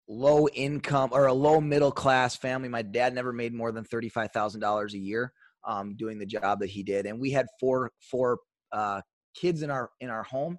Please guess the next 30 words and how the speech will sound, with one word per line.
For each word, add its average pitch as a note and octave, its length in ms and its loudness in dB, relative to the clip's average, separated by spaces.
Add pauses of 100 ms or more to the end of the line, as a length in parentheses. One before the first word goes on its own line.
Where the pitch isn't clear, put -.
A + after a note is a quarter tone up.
(480)
um, G2+ 280 -4
along A2+ 320 -4
with A#2 100 -8
my A#2+ 120 -6
mom A2+ 280 -4
and G#2+ 80 -10
dad. G#2 240 0
And A2 80 -6
my A2 80 -6
mom A2 240 -4
and A2+ 100 -10
dad A2+ 280 -2
are, A2 200 -6 (340)
you A#2 100 -16
know, A2 240 -10
they've A2+ 200 -4
been, A2 300 -8 (100)
they've A2+ 160 -6
been A2+ 220 -8
married A2+ 360 -6
now A#2 260 -6
for, A2 420 -4 (500)
uh, A2 360 -2 (400)
forty-three C#3 640 0
years. C3+ 400 -2 (360)
And B2 180 -8
so B2 540 -4 (140)
I D#3+ 340 4
grew D3 480 0
up D3 240 4